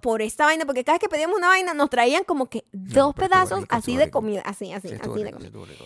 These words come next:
Speaker 1: Y yo,
Speaker 2: estuvo rico.
Speaker 1: "Vámonos, vámonos de aquí, no estoy de humor porque tengo mucha hambre". Ese día no habíamos comido como que
Speaker 2: ¿En todo el día?
Speaker 1: en todo el día.
Speaker 2: ¿En todo el
Speaker 1: Entonces,
Speaker 2: día?
Speaker 1: eh,
Speaker 2: Entonces,
Speaker 1: también
Speaker 2: entonces
Speaker 1: por eso, si hubiese sido una cena que yo venía de haber comido tranquilamente todo el día, no
Speaker 2: Ujú.
Speaker 1: hubiese pasado nada. Hacemos todas las cosas ahí y cuando vamos,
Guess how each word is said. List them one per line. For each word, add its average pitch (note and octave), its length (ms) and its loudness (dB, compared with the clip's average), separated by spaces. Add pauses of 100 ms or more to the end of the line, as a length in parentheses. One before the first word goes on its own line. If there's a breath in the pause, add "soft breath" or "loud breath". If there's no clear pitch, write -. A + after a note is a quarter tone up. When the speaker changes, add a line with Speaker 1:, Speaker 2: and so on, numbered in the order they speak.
(140)
Speaker 1:
Y - 80 -8
yo, A3 100 2
Speaker 2:
estuvo A3 180 0
rico. - 60 -20 (120)
Speaker 1:
"Vámonos, G#3 460 4
vámonos C#4 380 4
de B3+ 60 6
aquí, B3+ 180 -2
no A#3+ 80 2
estoy D4+ 180 0
de C#4 80 -2
humor D4 200 2
porque - 160 -6
tengo C#4 180 0
mucha D#4+ 200 2
hambre". B3+ 180 0
Ese B3+ 220 -2
día C4+ 220 0
no A3 80 -2
habíamos B3+ 260 2
comido A3 260 -2
como F#3+ 200 -6
que F3+ 180 -4 (120)
Speaker 2:
¿En C#3 120 -14
todo A#2 100 -8
el A2 60 -4
día? A2+ 160 -4
Speaker 1:
en G#3 160 -2
todo G3 220 0
el G#3 100 0
día. F4+ 220 6
Speaker 2:
¿En C4 40 6
todo A#3+ 100 0
el - 100 2
Speaker 1:
Entonces, C4 40 4
Speaker 2:
día? F3 140 -2
Speaker 1:
eh, F#3+ 80 -10
Speaker 2:
Entonces, - 240 -4
Speaker 1:
también B3 280 8
Speaker 2:
entonces A#3 40 2
Speaker 1:
por C#4 200 8
eso, F#4+ 140 2
si A3+ 80 0
hubiese G#3 200 0
sido D#4 140 0
una D#4 120 2
cena D4+ 380 0
que F3 120 -8
yo E3+ 160 -6
venía A3+ 380 4
de F3+ 60 2
haber F3 180 0
comido F#3 300 -2
tranquilamente A#3 500 -2
todo C#4+ 140 0
el F4+ 80 0
día, F4+ 160 0 (220 soft breath)
no A#3 60 -12
Speaker 2:
Ujú. G#3 100 -4
Speaker 1:
hubiese F3+ 180 -2
pasado - 240 -14
nada. A#3 220 -6 (960)
Hacemos G#3+ 360 0
todas B3 160 4
las C4 80 0
cosas A3+ 220 -4
ahí B3+ 280 -2 (480 loud breath)
y A#3+ 220 0
cuando G#3 840 2
vamos, G3 360 -4